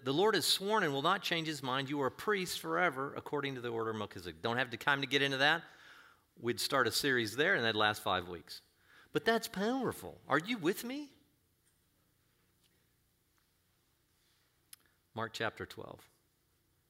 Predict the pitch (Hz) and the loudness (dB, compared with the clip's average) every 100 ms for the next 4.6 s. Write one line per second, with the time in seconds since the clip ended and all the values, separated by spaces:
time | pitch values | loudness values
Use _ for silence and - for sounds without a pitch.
0 | _ _ 95 98 90 - - _ 101 104 | _ _ -8 -6 -6 -10 -20 _ -4 -2
1 | 92 87 92 95 90 92 90 90 - 90 | -2 -4 -6 -6 -6 -4 -6 -8 -8 -8
2 | 90 90 87 82 78 98 - - 90 85 | -8 -10 -12 -12 -8 -8 -8 -12 -10 -10
3 | 82 87 107 117 117 113 92 92 90 80 | -10 -8 -4 -2 -4 -8 -10 -8 -8 -10
4 | 80 92 92 101 104 135 | -14 -10 -6 -4 -4 -8